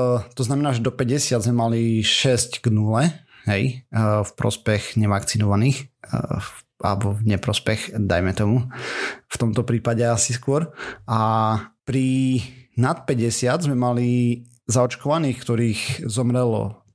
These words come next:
päťdesiat v danom období a nezaočkovaných zomrelo tridsaťosem.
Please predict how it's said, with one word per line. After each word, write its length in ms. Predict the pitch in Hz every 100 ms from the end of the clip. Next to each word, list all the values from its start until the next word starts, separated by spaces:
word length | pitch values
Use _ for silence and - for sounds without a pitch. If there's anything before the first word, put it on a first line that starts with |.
| -
päťdesiat 640 | 107 107 - 147 196 175 - _ -
v 60 |
danom 260 | 123 135 135
období 560 | 127 147 202 214 - - - -
a 80 | 120
nezaočkovaných 800 | 123 123 131 123 - 127 120 107
zomrelo 400 | 107 107 104 104
tridsaťosem. 640 | 107 117 110 120 104